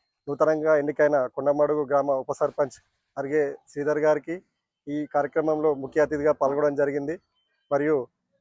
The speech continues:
అదేవిధంగా ఈ కార్యక్రమానికి విచ్చేసినటువంటి మాజీ సర్పంచ్ సుర్వి వేణుగౌడ్ అన్న గారికి మరియు మాజీ సర్పంచ్ శివగాల ఇస్సారి గారికి మరియు నూతక-, నూతన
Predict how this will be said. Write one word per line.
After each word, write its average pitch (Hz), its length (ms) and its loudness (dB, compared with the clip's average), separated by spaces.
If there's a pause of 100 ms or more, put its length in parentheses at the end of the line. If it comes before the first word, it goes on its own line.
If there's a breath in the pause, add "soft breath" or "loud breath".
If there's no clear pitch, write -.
అదేవిధంగా 156 560 2
ఈ 147 120 -4
కార్యక్రమానికి 147 520 0
విచ్చేసినటువంటి 147 840 -4 (320)
మాజీ 143 420 -2 (200)
సర్పంచ్ 143 400 -4
సుర్వి 151 360 -4
వేణుగౌడ్ 151 640 -2
అన్న 147 120 2
గారికి 151 400 2 (420)
మరియు 143 420 0 (100)
మాజీ 143 180 0
సర్పంచ్ 147 340 -2
శివగాల 147 320 0
ఇస్సారి 151 320 0
గారికి 151 400 0 (540)
మరియు 147 200 -2
నూతక-, 147 480 -4
నూతన 147 500 2